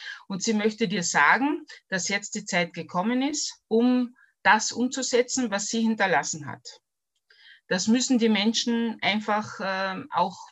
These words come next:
bekommen, weil ich darf das bei mir nicht stehen lassen. Ja, so. Das hat mir einmal, äh, einiges an Gänsehaut, äh, gebracht, weil ich gesagt hab, also normal ist das jetzt nimmer.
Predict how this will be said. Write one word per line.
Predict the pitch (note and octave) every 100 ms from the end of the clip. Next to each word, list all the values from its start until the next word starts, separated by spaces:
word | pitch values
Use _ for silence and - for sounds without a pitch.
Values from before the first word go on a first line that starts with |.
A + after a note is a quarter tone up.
| -
bekommen, | F#3 - G#3 A3+ C4+ C#4+ C#4 F#3+
weil | G3
ich | - G#3+ -
darf | - G#3
das | A#3 A3
bei | A3
mir | G3+ G#3 A3
nicht | G#3 - -
stehen | - F#3+ F#3+
lassen. | F3 D3 - - B2 - _ _
Ja, | F#3 G3+ - - - -
so. | F#3+ F3+ D#3+ _ _ - - - _
Das | F#3 E3+
hat | F#3+ B3
mir | A#3
einmal, | G#3+ G3 G3 F#3+ - F#3 F3+ E3 B2 A#2+ -
äh, |
einiges | F#3+ A3+ G#3+ G#3 F#3+ -
an | E3+ F3
Gänsehaut, | D#3+ G3+ A3 A#3 A3+ A#3 B3 - B3
äh, | A#3+ A3+
gebracht, | B3 - A#3 C4+ - -
weil | G#3 G#3+
ich | G#3
gesagt | - G3+ -
hab, | G#3+ G#3+
also | - F3 F#3
normal | F3+ E3+ - F3+
ist | G3 -
das | F#3
jetzt | E3+ E3 F3
nimmer. | F3 A#3